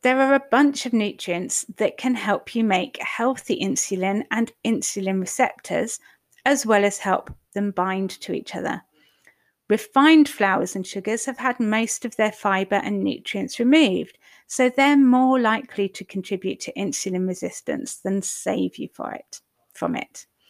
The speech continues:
Things like white pasta, white rice, white bread, white sugar, the white flour used in most cakes and biscuits. Go for the unrefined and wholemeal versions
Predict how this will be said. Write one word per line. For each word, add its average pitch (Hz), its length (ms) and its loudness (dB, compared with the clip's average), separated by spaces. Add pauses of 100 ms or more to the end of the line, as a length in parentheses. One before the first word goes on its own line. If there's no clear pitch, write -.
(500)
Things 277 360 8
like - 340 -2
white 226 360 2
pasta, 202 560 -2
white 202 360 -2
rice, 196 520 -4
white 202 320 -2
bread, 202 420 2
white 196 300 -2
sugar, 190 440 0 (360)
the 175 100 -4
white 190 320 0
flour 208 360 2
used 196 380 -4
in 196 160 -2
most 202 300 -4
cakes - 380 -4
and 196 80 -2
biscuits. - 680 -6 (760)
Go 247 240 6
for 247 180 -6
the 220 180 -2 (120)
unrefined 196 1000 0 (220)
and 196 160 -2
wholemeal 202 760 0
versions - 720 -4